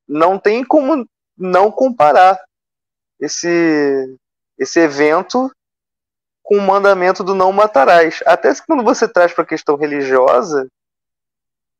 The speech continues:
se de certa forma você tá matando, já que a Santíssima Trindade, Pai, Filho e Espírito Santo, seriam, em tese, parte do mesmo eixo,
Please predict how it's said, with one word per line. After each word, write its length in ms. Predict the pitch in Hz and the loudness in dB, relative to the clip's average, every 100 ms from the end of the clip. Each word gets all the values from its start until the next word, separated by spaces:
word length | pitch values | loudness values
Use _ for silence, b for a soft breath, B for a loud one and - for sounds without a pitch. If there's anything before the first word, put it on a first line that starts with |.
| _ _ _ _ _ _ _ | _ _ _ _ _ _ _
se 120 | - | -20
de 60 | 143 | -4
certa 280 | 147 139 165 | -2 0 0
forma 260 | 160 156 170 | 0 0 0
você 240 | 196 - | -2 0
tá 140 | 185 | 0
matando, 440 | 185 190 190 214 170 | 2 2 0 0 0
já 120 | 175 | 0
que 300 | 175 196 185 156 139 135 _ _ _ _ _ _ | 0 2 4 4 2 -2 _ _ _ _ _ _
a 80 | 143 | -2
Santíssima 560 | 170 160 170 170 170 156 | -2 -4 -4 -4 -2 0
Trindade, 800 | 165 147 143 139 127 127 123 127 _ _ _ _ _ _ | 0 4 6 6 2 -4 -8 -12 _ _ _ _ _ _
Pai, 180 | 143 143 | 0 2
Filho 180 | 143 131 | 2 -6
e 20 | |
Espírito 280 | - 139 135 | -8 -12 -10
Santo, 320 | - 135 131 _ _ _ - _ _ _ _ - | -6 -4 -6 _ _ _ -20 _ _ _ _ -6
seriam, 600 | - 180 170 190 180 165 | 2 2 2 2 2 0
em 80 | 151 | 0
tese, 600 | 151 151 147 139 131 131 _ _ _ _ _ | 2 4 2 0 -2 -4 _ _ _ _ _
parte 240 | 147 143 147 | 0 0 -2
do 100 | 143 | 0
mesmo 400 | 151 151 147 143 | 2 2 0 2
eixo, 520 | 170 233 - 143 | 2 2 -2 -6